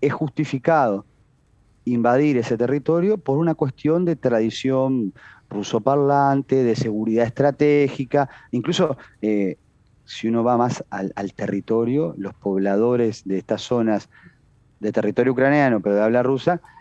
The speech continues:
eh, tienen como punto de discusión principal el tema de luchar contra los nazis, porque recuerdan a los naz-, los nazis de hoy, los neonazis,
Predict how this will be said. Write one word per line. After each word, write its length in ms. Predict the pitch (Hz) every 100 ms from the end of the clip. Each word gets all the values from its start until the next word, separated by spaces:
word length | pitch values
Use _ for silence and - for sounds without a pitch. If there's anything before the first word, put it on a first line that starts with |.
| _
eh, 400 | 104 101 95 - - _ _ _ _
tienen 360 | - 131 131 117
como 300 | 120 113 101 _ _ _ _ _ _ _ _
punto 520 | 139 147 156 135 120
de 100 | 104
discusión 580 | 101 104 110 - 131 131
principal 640 | - 107 98 104 135 170
el 160 | 139 104
tema 300 | 123 127 113
de 180 | 107 95 - _ _ _
luchar 300 | 101 98 165
contra 320 | 165 170 113 101
los 340 | 95 - - _ _
nazis, 540 | 117 170 - 139 156
porque 240 | - 104 107
recuerdan 480 | 104 90 160 185
a 60 | 156
los 140 | 117
naz-, 300 | 98 139 143
los 120 | 127 120
nazis 240 | 143 160
de 120 | 156
hoy, 140 | 165 185
los 160 | 120
neonazis, 400 | 135 143 135 185